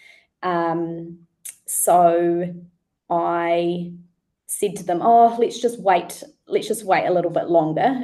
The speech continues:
Um, give me a few more hours. I wanna try and keep going." I was managing the pain okay.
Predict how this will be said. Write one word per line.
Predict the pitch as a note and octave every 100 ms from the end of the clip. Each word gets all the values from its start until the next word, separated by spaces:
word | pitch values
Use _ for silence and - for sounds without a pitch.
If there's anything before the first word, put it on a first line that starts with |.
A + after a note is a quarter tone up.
| -
Um, | F3+ E3+ F3
give | G3+
me | G#3+
a | G#3+
few | G#3+ G3
more | F#3 F#3
hours. | - E3 F3 E3+ E3+
I | E3+
wanna | F3+ F#3+ F#3+ -
try | - F3
and | F#3
keep | G3 -
going." | E3 D#3 D3+ D#3 D#3+ - _ _ _ -
I | E3+
was | E3+ E3+ E3+
managing | G3 F#3+ F#3+ F#3+ F#3
the |
pain | - F3+ F3 E3+
okay. | D#3+ - - - - A#3+